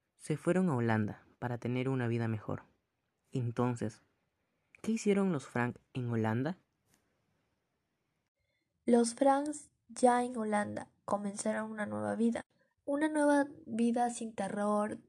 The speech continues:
Speaker 2: de que luego puedan ser aniquilados por los nazis, pero lo malo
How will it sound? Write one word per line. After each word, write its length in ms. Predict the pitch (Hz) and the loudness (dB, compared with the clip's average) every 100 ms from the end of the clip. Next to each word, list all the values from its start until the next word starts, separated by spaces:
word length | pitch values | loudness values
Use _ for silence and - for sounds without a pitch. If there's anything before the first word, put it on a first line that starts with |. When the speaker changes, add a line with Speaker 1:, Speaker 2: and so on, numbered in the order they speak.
| _ _ _ _ - | _ _ _ _ -14
Speaker 2:
de 320 | 196 202 202 | -8 -6 -6
que 220 | - 196 | -4 -2
luego 520 | 202 202 208 214 208 | 0 -2 0 0 0
puedan 380 | 214 202 196 202 | 0 -2 -2 -4
ser 340 | - 208 196 - _ _ | -4 -4 -4 -8 _ _
aniquilados 1080 | 208 196 196 - 202 202 208 208 208 208 - | -4 -4 -10 -8 -4 2 4 4 2 -4 -6
por 260 | - 190 | -4 -4
los 200 | 190 185 | -2 -4
nazis, 580 | 185 185 - 208 214 - _ | -6 -8 -6 -8 -8 -14 _
pero 320 | 208 196 196 190 | -4 -2 -2 -2
lo 140 | 190 | -4
malo 500 | 208 208 - - | -2 -2 -2 -4